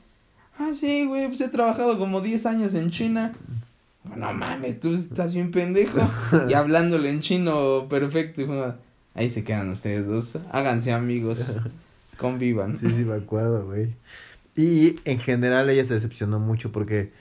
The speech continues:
Speaker 2: o sea, veía a toda la gente empedarse, vomitándose. Luego nos queda, pues, ves que tienes que estar pa-, haciendo paradas en los baños a cada rato.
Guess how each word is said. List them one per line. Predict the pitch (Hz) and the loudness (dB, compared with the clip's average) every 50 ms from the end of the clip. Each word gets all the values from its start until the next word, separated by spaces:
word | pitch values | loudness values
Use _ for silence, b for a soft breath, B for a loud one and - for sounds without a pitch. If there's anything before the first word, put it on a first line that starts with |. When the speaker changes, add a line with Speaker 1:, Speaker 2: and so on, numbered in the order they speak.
| B B B B B B B B - - _ _ _ _ _ _ _ | B B B B B B B B -20 -20 _ _ _ _ _ _ _
Speaker 2:
o | - 147 | -8 -2
sea, | 135 156 139 | 0 2 4
veía | 135 135 139 | 4 4 4
a | 131 117 | 4 4
toda | 147 139 135 | 2 4 4
la | 123 113 | 2 0
gente | 117 - 117 117 127 117 | 0 0 0 0 0 -2
empedarse, | 110 - 98 92 92 98 104 107 110 110 117 117 117 - 127 117 | -2 -4 -6 -6 -4 -2 -2 0 0 0 0 0 0 2 2 4
vomitándose. | 113 110 104 98 101 104 95 - - 117 113 113 113 117 117 110 113 113 113 - 117 110 113 113 117 B B B B B | 4 2 2 0 -2 -4 -4 -2 0 2 2 2 2 2 2 2 0 0 0 0 0 2 2 0 -2 B B B B B
Luego | - 135 147 151 147 | 4 4 6 6 4
nos | 139 123 113 | 0 -2 0
queda, | - 139 135 135 143 131 117 | 2 4 4 4 4 2 2
pues, | 123 143 156 | 2 2 4
ves | 156 156 156 | 4 2 0
que | 160 160 | 0 2
tienes | 151 160 156 | 2 2 2
que | - - | 2 2
estar | - 156 143 139 | 2 2 2 4
pa-, | - 143 | 2 2
haciendo | 131 135 139 139 127 - | 2 2 0 -2 0 2
paradas | 127 117 120 123 123 113 123 | 2 2 4 2 2 0 0
en | 110 | 0
los | 104 101 101 95 | 0 -2 -2 0
baños | 113 110 117 131 147 - | 0 0 2 0 0 -2
a | 117 98 | -4 -2
cada | - 117 117 117 117 | 0 2 4 4 4
rato. | 113 117 117 110 - 160 208 - - | 2 0 0 0 -2 -2 -2 -2 -4